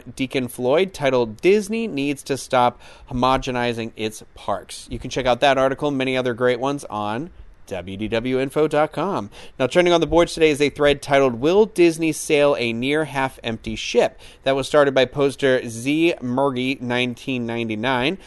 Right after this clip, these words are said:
who wonders what happens when there are still many empty staterooms on any particular sailing.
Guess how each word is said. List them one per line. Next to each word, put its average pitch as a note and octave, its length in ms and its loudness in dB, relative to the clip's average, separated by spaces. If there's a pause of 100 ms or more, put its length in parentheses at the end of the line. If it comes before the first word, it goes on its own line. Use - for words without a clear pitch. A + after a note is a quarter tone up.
(160)
who D#3+ 100 -2
wonders D#3 360 2
what C#3+ 140 2
happens D#3 400 -2
when C#3 140 -2
there C3 120 0
are A#2+ 80 2
still C#3+ 280 -2
many C3+ 340 -2
empty C3+ 240 -6
staterooms A#2+ 640 -2
on A2+ 220 -4
any B2+ 180 -4
particular A2+ 560 -8
sailing. C3+ 440 -2